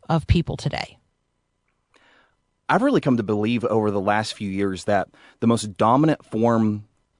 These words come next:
Speaker 2: of religious rival in my community to biblical Christianity is nationalism. And what I mean by that is I, I've, I've noticed more and more, um, over the last ten years of being a lead pastor that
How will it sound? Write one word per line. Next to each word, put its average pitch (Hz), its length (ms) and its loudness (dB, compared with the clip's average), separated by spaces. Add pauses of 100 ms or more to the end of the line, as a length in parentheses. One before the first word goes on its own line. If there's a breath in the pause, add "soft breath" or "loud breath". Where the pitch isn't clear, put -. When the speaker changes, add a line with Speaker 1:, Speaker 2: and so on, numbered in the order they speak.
Speaker 2:
of 101 160 -2
religious 107 560 -2
rival 98 560 2
in 107 160 2
my 107 160 2
community 98 560 -4
to 143 480 0
biblical 95 300 -4
Christianity 90 720 -4 (160)
is 104 200 0
nationalism. 90 680 -6 (600 soft breath)
And 120 120 6
what 151 80 6
I 151 60 4
mean 160 200 6
by 127 140 4
that 95 260 0 (140)
is 104 360 0 (360 loud breath)
I, 113 240 2
I've, 117 140 2
I've 120 100 2
noticed 135 380 4
more 123 240 4
and 147 80 4
more, 104 260 4 (140)
um, 98 280 -2
over 110 180 0
the 101 100 0
last 107 500 0
ten 117 180 0
years 113 320 2
of 92 140 -2
being 107 240 0
a 92 80 0
lead 101 300 -4
pastor 101 520 -4 (640)
that 107 300 0